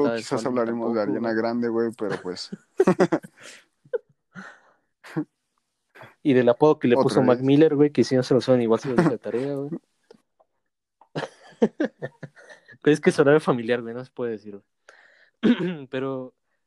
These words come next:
Speaker 1: acabas de tocar ya el, el último tema que vamos a, a mencionar ahorita, la ausencia de la felicidad, güey. Y es algo, pues, pues sí, precisamente algo bien triste, güey.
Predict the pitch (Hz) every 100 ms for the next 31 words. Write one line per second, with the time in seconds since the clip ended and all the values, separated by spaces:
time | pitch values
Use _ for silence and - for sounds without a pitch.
0 | - 139 190 190 147 - 131 127 131 131
1 | 135 135 135 - 147 160 - 170 143 117
2 | - 123 131 131 120 131 135 117 117 _
3 | _ - 123 123 127 127 123 _ _ _
4 | 139 127 127 135 147 143 156 - 247 _
5 | - _ _ _ - 131 123 - 156 156
6 | 170 123 101 101 101 - 110 107 101 _
7 | _ _ _ _ _ _ _ - 147 180
8 | 160 147 127 _ _ 123 113 - - _
9 | _ - 117 220 202 135 165 175 160 160
10 | 160 151 143 147 156 180 226 - 131 113
11 | 120